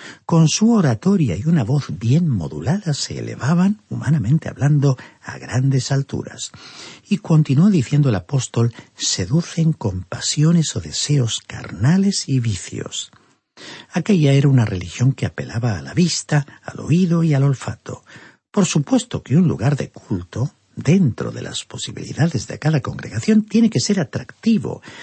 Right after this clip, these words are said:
la música tiene que ser buena y la fragancia que se respire agradable.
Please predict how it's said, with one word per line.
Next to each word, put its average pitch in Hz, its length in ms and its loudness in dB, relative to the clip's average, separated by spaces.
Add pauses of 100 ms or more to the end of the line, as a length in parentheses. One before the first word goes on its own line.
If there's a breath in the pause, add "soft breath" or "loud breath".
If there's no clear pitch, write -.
(160 loud breath)
la - 140 -16
música 123 480 -4
tiene - 200 -8
que - 120 -12
ser - 240 -12
buena 190 320 4
y 143 40 2
la 117 140 0
fragancia 196 560 2
que 151 100 -2
se 131 140 0
respire 233 520 2
agradable. - 680 -2